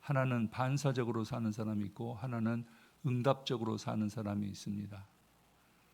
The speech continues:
예를 들면은 운전 중에 갑자기 차가 끼어들기를 합니다. 그럴 때 인상 쓰고 소리 지르고 욕한 사람,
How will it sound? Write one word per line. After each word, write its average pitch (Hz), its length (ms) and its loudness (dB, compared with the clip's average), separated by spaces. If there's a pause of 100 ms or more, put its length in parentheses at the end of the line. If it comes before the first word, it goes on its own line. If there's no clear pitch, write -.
(600)
예를 131 340 6
들면은 113 600 4 (120)
운전 131 340 4
중에 120 240 0
갑자기 113 600 0
차가 123 480 -2 (1500)
끼어들기를 120 600 4
합니다. 104 480 -2 (440)
그럴 120 220 0
때 123 100 0
인상 117 360 2
쓰고 113 320 -2
소리 120 300 -2
지르고 107 640 -2 (600)
욕한 120 380 4
사람, 110 720 2